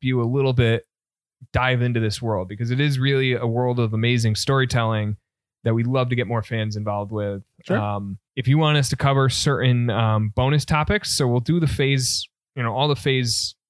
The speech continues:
Speaker 1: one, two, and three movies, but in between we'll do certain bonus topics, and especially as this stretches out with no other phases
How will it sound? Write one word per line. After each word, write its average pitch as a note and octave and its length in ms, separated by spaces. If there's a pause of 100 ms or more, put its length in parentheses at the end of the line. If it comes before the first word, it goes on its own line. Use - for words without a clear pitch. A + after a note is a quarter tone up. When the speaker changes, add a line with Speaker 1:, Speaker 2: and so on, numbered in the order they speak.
(140)
Speaker 1:
one, A#2+ 300
two, A#2+ 180
and G#2+ 120
three B2+ 180
movies, B2 600 (400)
but D3 100
in F3 120
between D#3+ 400
we'll C3+ 80
do B2+ 140
certain A#2+ 280
bonus A2+ 260
topics, A2 580 (360)
and A2 120
especially B2 400
as A2+ 140
this A2+ 120
stretches A2+ 440
out A2 300 (180)
with G#2+ 200
no A2 280
other G#2 400 (140)
phases G#2+ 560